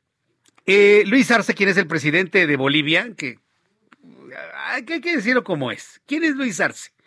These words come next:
Con todo, con todo respeto para mis amigos bolivianos, a quienes, eh, apreciamos mucho, yo creo que entre pueblos no tenemos ningún tipo de,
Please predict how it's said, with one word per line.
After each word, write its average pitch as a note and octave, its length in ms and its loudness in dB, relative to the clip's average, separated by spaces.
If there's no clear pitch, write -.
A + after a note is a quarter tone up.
Con F#3+ 160 -2
todo, A3+ 420 2
con E3+ 120 -4
todo A3 200 -2
respeto F3+ 440 -4
para C#3 200 -2
mis B2 120 -4
amigos D3 320 -2
bolivianos, B2 680 -14
a D3 40 -16
quienes, A#2 380 -10
eh, - 220 -18
apreciamos C#3 640 -4
mucho, B2+ 320 -6
yo D#3 120 2
creo D#3+ 100 -2
que D3+ 100 -2
entre C#3 280 0
pueblos D3 760 0
no D3 120 -4
tenemos C#3+ 420 0
ningún B2 320 -4
tipo C3+ 360 -4
de, A2 240 -4